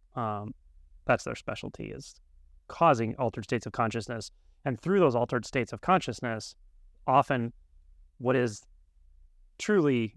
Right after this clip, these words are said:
uh, unconditioned, the, the unconditioned is revealed through those experiences.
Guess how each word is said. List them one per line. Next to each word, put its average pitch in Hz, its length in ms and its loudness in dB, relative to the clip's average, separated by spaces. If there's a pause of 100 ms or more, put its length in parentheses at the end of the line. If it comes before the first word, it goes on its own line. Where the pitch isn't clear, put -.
(160)
uh, 107 240 -4 (240)
unconditioned, - 1900 -4
the, 110 100 -4 (260)
the 143 220 4
unconditioned 120 600 0
is 110 180 -4
revealed 110 640 -2 (180)
through 127 140 0
those 110 160 -2
experiences. 110 640 -6